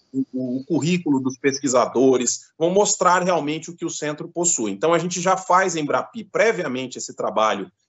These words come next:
de matching e realiza um evento pra já discutir os projetos com as unidades Embrapi, tá? Ah, in loco, na empresa ou virtual. Então, é um produto de muito sucesso da Embrapi. Nós já temos aí,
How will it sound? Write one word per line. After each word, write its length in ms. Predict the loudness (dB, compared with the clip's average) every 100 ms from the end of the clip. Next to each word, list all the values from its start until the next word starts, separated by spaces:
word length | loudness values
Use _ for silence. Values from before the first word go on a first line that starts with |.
| _
de 140 | 0
matching 540 | 2 2 2 0 -4 -6 _
e 80 | 2
realiza 360 | 4 4 0 -2
um 80 | -2
evento 300 | -2 -4 -2
pra 180 | -2
já 220 | -2 0 -2
discutir 400 | -2 -10 -8 -10
os 80 |
projetos 680 | -2 0 2 2 0 -2 -12 _ _ _ _ -20 2
com 200 | 4 4
as 120 | 2
unidades 480 | -2 2 2 2 0
Embrapi, 560 | 0 2 0 -4 -10 -14 -2
tá? 340 | 2 2 0 _ _ _
Ah, 240 | 0 2 2
in 140 | 2
loco, 420 | 4 4 2 -2
na 140 | -8 -8
empresa 560 | -8 -6 -4 -2 -2
ou 100 | -4
virtual. 520 | -4 -4 0 0 -2 -4
Então, 160 | -2
é 80 | 0
um 80 | 0
produto 420 | 0 0 -2 -2
de 100 | -2
muito 440 | 0 4 4 4 0
sucesso 460 | -4 2 2 2
da 80 | 0
Embrapi. 520 | 2 2 2 -2 -2
Nós 160 | 0 0
já 120 | 0
temos 300 | 0 0 4
aí, 400 | 4 4 0